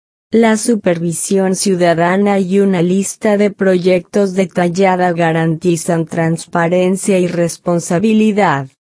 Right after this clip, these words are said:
Cada centavo de la medida o se contabiliza y se gasta únicamente en las necesidades locales de respuesta a emergencias.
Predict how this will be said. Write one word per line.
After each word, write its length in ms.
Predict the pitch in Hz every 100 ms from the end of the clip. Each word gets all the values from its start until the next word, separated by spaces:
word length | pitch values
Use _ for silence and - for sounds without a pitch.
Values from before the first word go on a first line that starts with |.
| _ _ _ _ _ -
Cada 360 | 226 214 208
centavo 800 | 208 214 180 165 185 185 185 208
de 140 | 196 185
la 180 | 175
medida 600 | 170 165 175 208 214 208
o 80 | 208
se 240 | 214 185 -
contabiliza 1120 | 190 180 170 180 165 175 180 190 196 - 185
y 60 |
se 240 | 170 175 160
gasta 540 | 175 180 - - 202
únicamente 960 | 190 196 185 - 180 175 190 214 196 208
en 120 | 202
las 220 | 190 180
necesidades 1000 | 196 180 - 175 - 185 202 208 226 214
locales 640 | 208 190 - 247 277 285 208
de 140 | 220
respuesta 920 | 196 175 175 - - 185 190 - 214 202
a 120 | 208
emergencias. 1200 | 214 208 202 - 220 185 147 156 135 127 - -